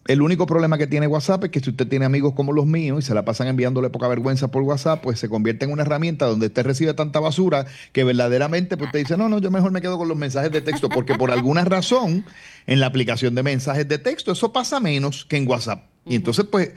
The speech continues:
Speaker 1: uno usa más para negocio las aplicaciones de
Speaker 2: Sí, es
Speaker 1: mensajes
Speaker 2: verdad.
Speaker 1: de texto que, que WhatsApp. Pero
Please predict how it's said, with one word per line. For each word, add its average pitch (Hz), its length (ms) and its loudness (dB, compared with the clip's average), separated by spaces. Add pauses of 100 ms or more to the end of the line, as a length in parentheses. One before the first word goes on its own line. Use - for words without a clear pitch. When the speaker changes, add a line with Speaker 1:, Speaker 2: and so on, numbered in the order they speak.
(340)
Speaker 1:
uno 143 260 4
usa 156 280 2
más 151 160 -2
para 151 240 -2
negocio 147 360 -2
las 139 140 0
aplicaciones 139 580 0
de 139 100 2
Speaker 2:
Sí, 139 40 0
es 139 60 2
Speaker 1:
mensajes 139 280 0
Speaker 2:
verdad. 147 140 0
Speaker 1:
de 170 80 0
texto 156 400 -4 (400)
que, 107 320 -2
que 101 140 0
WhatsApp. 85 420 -6
Pero 285 460 0